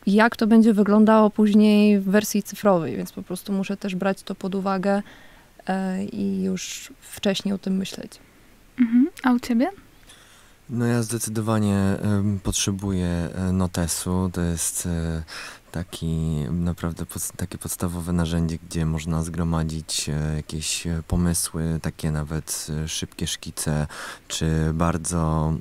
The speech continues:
Speaker 3: mm, proste formy, które później przeradzają się w coś większego.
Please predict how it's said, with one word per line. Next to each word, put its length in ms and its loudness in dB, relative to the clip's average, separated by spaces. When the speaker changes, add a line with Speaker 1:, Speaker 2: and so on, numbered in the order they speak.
Speaker 3:
mm, 580 -2
proste 300 -2
formy, 520 -2
które 460 -4
później 360 -4
przeradzają 520 -2
się 160 -6
w 40 -12
coś 180 -4
większego. 600 -2